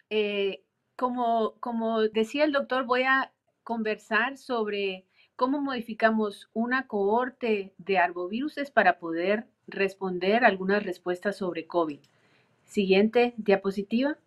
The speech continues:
Este es el equipo de epidemiología. Somos parte de la oficina del C D C, que está ubicada en San Juan, Puerto Rico, pero quiero mostrarles a todas estas personas bellas porque son las que han sido responsables de implementar,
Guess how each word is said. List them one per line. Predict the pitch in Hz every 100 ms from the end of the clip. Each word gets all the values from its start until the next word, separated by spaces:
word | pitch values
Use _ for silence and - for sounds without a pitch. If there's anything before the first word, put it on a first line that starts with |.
| _ _ - - - -
Este | 220 277
es | 277
el | 269 208
equipo | - 226 233 240 226 220 -
de | 202 185 175 170 170 -
epidemiología. | 190 208 190 175 175 165 160 - 294 302 285 285 _ _ _
Somos | - 240 254 -
parte | 262 254 269
de | 233
la | 208 185
oficina | 180 - 202 220 214
del | 185
C | -
D | 208 214
C, | 214 247 349 359
que | 202
está | 196 - 190 190 196 -
ubicada | 202 196 - 196 202 214 208
en | 196
San | 185 180
Juan, | 196 208
Puerto | 240 226 208
Rico, | 208 277 254 247 _ - - _ -
pero | 208 196
quiero | 214 233 254 247 226
mostrarles | 220 214 - 233 269 269
a | 214
todas | 208 208 220
estas | 226 240 226
personas | 208 202 202 226 226
bellas | 233 247 254 -
porque | - 240 240 233 208
son | - 220 226 226
las | 214 -
que | 196
han | 196
sido | 233 233
responsables | 220 214 - 180 180 202 226 254 269 247
de | 208 180 170 -
implementar, | 202 202 196 185 165 - 202 226 233